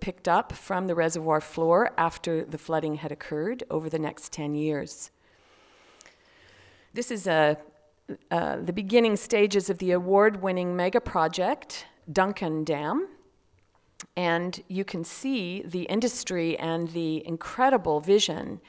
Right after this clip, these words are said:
that was involved in creating this dam project. This is the valley that the dam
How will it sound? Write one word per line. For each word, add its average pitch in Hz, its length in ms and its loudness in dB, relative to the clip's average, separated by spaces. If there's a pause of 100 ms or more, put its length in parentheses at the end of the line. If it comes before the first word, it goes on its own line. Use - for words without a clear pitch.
(260)
that 165 220 0
was 156 480 4
involved 165 760 4
in 160 160 -4
creating 156 460 -2
this - 480 -8
dam 156 260 2
project. 175 680 -4 (1120)
This 285 240 0
is 175 140 -4
the 175 80 -4
valley 185 680 4 (200)
that 170 560 4 (100)
the 170 120 -2
dam 165 520 0